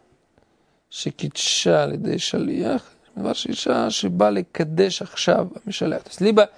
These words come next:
посла-, посылающий сейчас хочет посвятить себе женщину, либо мы говорим о той женщине, которую ему уже посвятил шалиах. Может быть, она и является такой женщиной.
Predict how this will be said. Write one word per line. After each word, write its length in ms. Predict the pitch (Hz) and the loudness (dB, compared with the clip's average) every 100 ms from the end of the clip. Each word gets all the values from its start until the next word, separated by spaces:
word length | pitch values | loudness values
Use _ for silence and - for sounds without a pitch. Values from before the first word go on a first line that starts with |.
| - _ - | -20 _ -2
посла-, 420 | 175 - 220 214 | -2 2 2 4
посылающий 800 | 190 - 196 208 214 196 - 160 | 0 2 4 4 4 0 -4 -8
сейчас 420 | - 185 202 175 | -10 4 6 6
хочет 220 | 180 156 | 0 -2
посвятить 400 | 160 170 156 165 | -6 -6 -4 -2
себе 260 | 170 147 143 | 2 4 4
женщину, 600 | 156 151 - 202 262 277 _ _ _ _ _ _ _ _ _ | 2 0 -4 -6 -6 -10 _ _ _ _ _ _ _ _ _
либо 760 | 160 262 302 220 214 202 214 - _ _ _ _ _ _ | -2 0 2 4 4 2 -2 -8 _ _ _ _ _ _
мы 520 | 165 190 214 196 208 _ _ _ _ _ _ _ | -4 0 2 2 0 _ _ _ _ _ _ _
говорим 400 | 165 180 190 208 | -2 4 4 2
о 60 | |
той 140 | 185 185 | 0 2
женщине, 320 | 220 233 196 | 2 0 0
которую 300 | 165 196 196 | 4 4 4
ему 280 | 185 185 190 | 2 0 0
уже 260 | 156 175 | 2 4
посвятил 760 | 202 180 - 165 - 190 190 143 - _ _ _ _ _ _ | 4 -2 -2 -4 0 2 2 2 -6 _ _ _ _ _ _
шалиах. 640 | - 147 160 254 254 - _ _ _ _ _ - | -2 2 2 2 0 0 _ _ _ _ _ -2
Может 220 | 165 180 | -2 0
быть, 120 | 175 | 4
она 300 | 156 170 180 | 4 4 2
и 80 | 165 | 2
является 480 | 147 151 170 160 151 | 2 4 4 2 -2
такой 280 | 143 156 | 0 2
женщиной. 340 | 143 135 131 | 2 0 -6